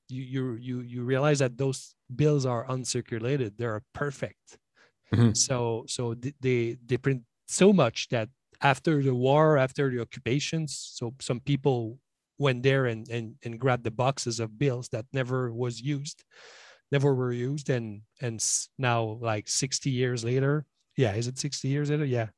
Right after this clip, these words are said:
Speaker 1: Uh, more than sixty years, seventy years later, they, they're selling them on, on eBay for cheap. I paid, like, a buck each. <laughs> It's, uh, I paid fifty U S dollar for fifty, fifty bills like that. Uncirculated, really old Greece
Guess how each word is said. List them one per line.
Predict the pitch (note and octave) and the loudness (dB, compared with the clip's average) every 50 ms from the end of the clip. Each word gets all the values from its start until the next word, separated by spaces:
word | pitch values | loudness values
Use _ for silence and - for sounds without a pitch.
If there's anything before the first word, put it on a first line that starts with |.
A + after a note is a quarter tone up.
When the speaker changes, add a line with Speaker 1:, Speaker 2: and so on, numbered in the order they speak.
| _ _ _ _ _ _ _ - | _ _ _ _ _ _ _ -2
Speaker 1:
Uh, | C3 B2 A#2 A#2 | 0 0 0 2
more | A#2+ C#3 D3+ D#3 | 4 6 6 6
than | C#3 C3+ B2 | 6 6 4
sixty | - D#3 - - D3 | 2 -2 -2 0 0
years, | C#3 C3+ C3+ C3 - | 2 2 2 2 2
seventy | D3 D3 D3 D3 | 2 2 2 2
years | C#3+ C#3+ C3 B2 | 4 4 4 4
later, | C3 D3 D#3+ D#3+ D#3 | 4 4 6 4 4
they, | C3+ B2 A#2+ | 2 0 -2
they're | A#2+ B2 A#2+ A2+ | -2 -4 -4 -2
selling | - - C3 C3+ C3 B2 | 0 2 2 2 2 2
them | C3 B2+ B2 A#2+ | 2 2 2 0
on, | A#2 A2+ - | -2 -4 -2
on | A#2 A#2 A#2 | -4 -4 -2
eBay | A#2 B2 B2+ A#2+ A2 G2+ - _ _ _ _ _ - _ _ _ _ _ _ _ - | -2 -4 -2 -2 -2 -4 -6 _ _ _ _ _ -20 _ _ _ _ _ _ _ -4
for | - C3+ | -4 -2
cheap. | - - - C4 A3 C#3+ - | 0 6 8 10 10 10 8
I | C#3+ B2 | 4 2
paid, | - F3 D#3+ D3+ | 2 2 2 2
like, | C#3+ C3 B2 A#2+ - | 2 2 2 0 -2
a | A#2+ | 0
buck | B2+ E3 E3+ - - | 2 2 2 2 2
each. | F3 F#3 D#3 C3+ - - - - _ _ _ _ _ _ _ _ _ _ - | -2 -2 -2 -4 -8 -12 -12 -12 _ _ _ _ _ _ _ _ _ _ 4
<laughs> | - - - G3+ - - - A3 - - - | 6 6 8 6 4 4 6 4 4 4 8
It's, | - F3+ - - - | 6 6 6 6 4
uh, | F3 D#3+ D3+ - - - - - | 6 6 6 4 2 -6 2 4
I | F3 | 6
paid | - G#3 G3 - | 8 8 6 8
fifty | - A#3 G#3 - - A3+ | 8 4 4 8 10 10
U | A3 G3+ G3+ G3 | 12 12 12 10
S | F#3+ E3 | 10 10
dollar | E3 F3 F#3 F#3 E3+ | 10 8 8 8 6
for | C#3+ - D3 | 4 4 0
fifty, | C3 - - E3 D3 | 0 0 0 0 0
fifty | - - F3 E3 - - D#3+ | 2 2 0 0 2 2 2
bills | C#3 D3+ D3 C#3 B2+ C3 | 4 4 2 2 0 -2
like | B2+ A#2+ B2 | -4 -4 -2
that. | C3+ B2+ G#2+ - _ _ _ _ _ _ _ _ _ _ _ _ - - | -2 -4 -4 -6 _ _ _ _ _ _ _ _ _ _ _ _ 2 4
Uncirculated, | C#3+ D3+ D3 - D#3+ D3 - E3+ D#3 D3 C#3 C3+ C#3 C#3+ C3+ C3+ C3+ - _ _ _ _ _ _ | 4 4 4 4 2 4 6 8 8 8 8 8 8 6 4 2 -4 -10 _ _ _ _ _ _
really | - C3 C#3+ D3 D3 D3+ | 0 2 4 6 6 6
old | - C#3+ C3+ C3+ C3+ C3 B2+ C3 | 4 4 2 2 2 0 -2 -4
Greece | - D3 C#3 C3 B2 B2+ B2 - - - | -2 0 0 2 0 0 0 0 0 -2